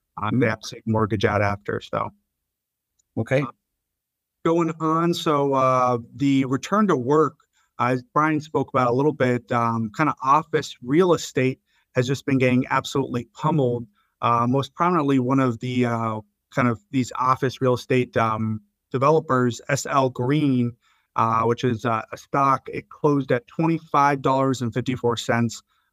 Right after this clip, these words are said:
Speaker 1: uh, last Friday, which was barely above its nineteen ninety-seven I P O price. Uh, so you can imagine so many gains just wiped out,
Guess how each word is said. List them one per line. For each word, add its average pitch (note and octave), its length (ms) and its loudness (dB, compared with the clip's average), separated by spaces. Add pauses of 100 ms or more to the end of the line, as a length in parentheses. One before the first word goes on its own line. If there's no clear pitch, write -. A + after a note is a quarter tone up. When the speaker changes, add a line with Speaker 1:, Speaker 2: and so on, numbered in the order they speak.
(100)
Speaker 1:
uh, A2+ 80 2
last A#2 360 0
Friday, A#2 600 2 (280)
which B2+ 180 -4
was B2 120 -2 (380)
barely D#3 400 4
above C3+ 540 0
its - 240 -12
nineteen E3 600 0
ninety-seven C#3+ 720 0
I A#2+ 200 -2
P B2 220 -4
O A#2 120 2
price. - 560 -6 (340)
Uh, A2 100 0
so B2 140 -2
you A#2+ 40 -4
can B2 120 -2
imagine B2 560 2
so - 220 -2
many B2+ 200 -4
gains B2 380 2
just A#2+ 220 -6 (160)
wiped B2+ 480 0
out, A#2+ 300 2